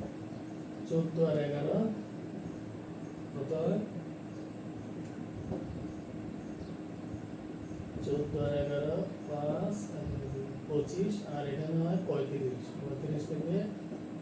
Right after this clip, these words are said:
পঁচিশ গেলে এটা হলো মাইনাস, থাকে টেন। এখানে আমাদের মান থাকবে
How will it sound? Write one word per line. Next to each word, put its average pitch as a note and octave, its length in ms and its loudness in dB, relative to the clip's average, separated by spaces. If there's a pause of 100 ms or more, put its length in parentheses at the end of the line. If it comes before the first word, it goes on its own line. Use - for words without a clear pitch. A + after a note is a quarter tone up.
পঁচিশ D3 360 0
গেলে D3 180 2
এটা D3 120 0
হলো D3+ 120 2
মাইনাস, D3 520 0 (380)
থাকে C3 220 0 (100)
টেন। A#2 160 2 (360)
এখানে D3 260 -2
আমাদের D3 260 0
মান C#3+ 300 0
থাকবে D#3+ 320 2